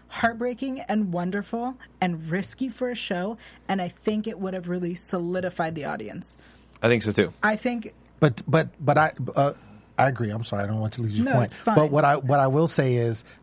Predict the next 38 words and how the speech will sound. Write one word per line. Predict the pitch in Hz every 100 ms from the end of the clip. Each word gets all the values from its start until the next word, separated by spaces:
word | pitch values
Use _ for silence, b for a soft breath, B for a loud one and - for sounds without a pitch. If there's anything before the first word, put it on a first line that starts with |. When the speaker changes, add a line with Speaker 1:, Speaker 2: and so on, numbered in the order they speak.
| -
Speaker 3:
I | 117
agree | 110 135 170
with | 196 220
you, | 226 220
but | 147
at | 131
the | 120
same | - 147 135
time, | 156 139 131
I |
don't | 127 120
think | 127
the | 110
show | - 143 127
is |
in | 110
a | 110
place | - 139 123
that | 117
it | 107
can | 110 101
do | 95
that. | 107 98 -
Speaker 2:
It | 120
can't | 120 127
kill. | 135 131
There's | 120 123
not | 151
enough | 147 131 -
characters | 123 123 160 -
Speaker 3:
This | 147
is |
not, | 151 147
Speaker 2:
to | 127
kill | 123
Speaker 3:
this |
is |
Speaker 2:
off | 113